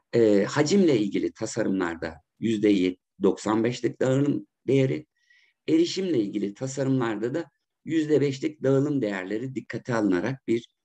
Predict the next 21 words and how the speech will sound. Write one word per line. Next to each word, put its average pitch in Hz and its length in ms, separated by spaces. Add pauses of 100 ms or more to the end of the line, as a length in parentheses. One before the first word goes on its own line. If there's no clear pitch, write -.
(180)
tasarım 123 480
gerçekleştirilir. 76 960 (220)
Yani 104 480
bir 139 100
örnek 135 360
verecek 107 400
olursak, 98 460 (680)
bir 175 340
asansörün 123 640
tasarımı 113 460
yapılırken 98 640 (440)
asansör 143 640
kabininin 92 640
boyutlandırılması 98 1000
sırasında 98 680 (400)
yüzde 120 420
doksan 87 420
beşlik - 400
değerler, 139 540 (680)
asansör 135 540
içindeki 104 680